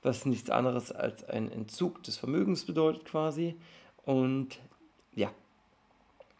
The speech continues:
was wird ihm vorgeworfen? Ihr habt's euch vielleicht schon denken können.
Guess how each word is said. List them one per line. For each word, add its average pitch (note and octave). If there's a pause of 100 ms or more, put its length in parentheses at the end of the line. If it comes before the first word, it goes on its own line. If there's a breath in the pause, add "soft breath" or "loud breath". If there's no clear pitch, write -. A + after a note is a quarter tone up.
(120)
was G#2+
wird A2+
ihm A2+
vorgeworfen? C#3
Ihr - (100)
habt's -
euch -
vielleicht G#2+
schon -
denken G#2+
können. G#2